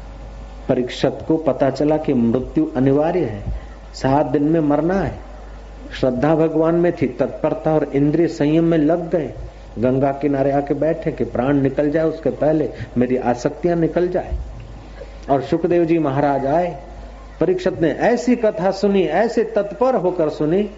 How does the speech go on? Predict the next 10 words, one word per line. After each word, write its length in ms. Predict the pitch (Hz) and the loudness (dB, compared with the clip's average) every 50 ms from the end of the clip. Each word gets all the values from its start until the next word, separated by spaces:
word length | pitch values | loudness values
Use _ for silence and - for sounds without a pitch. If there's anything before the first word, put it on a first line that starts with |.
| - - - - - - - - - - - - - - | -18 -18 -20 -20 -20 -20 -20 -20 -20 -20 -20 -20 -18 -10
कि 140 | - 135 131 | -4 0 2
महाराज 480 | 135 139 131 123 131 135 139 139 143 139 | 2 2 2 2 2 2 2 2 2 0
दूसरे 360 | 131 156 185 180 185 180 180 | 2 0 0 0 2 0 0
लोगों 280 | 156 156 160 160 165 156 | 2 2 2 2 0 2
को 120 | 151 147 | 2 0
कथा 340 | 143 - 147 143 156 156 151 | 0 0 -2 -2 0 -2 -2
सुनने 360 | 151 - 160 156 156 151 143 | 0 0 0 2 2 2 2
का 140 | - 135 117 | 2 0 -2
पुण्य 380 | 110 - - 170 185 180 165 | -2 -2 -2 0 0 2 2
हुआ, 400 | 123 107 110 120 123 127 135 143 | 0 0 0 0 0 0 -2 -2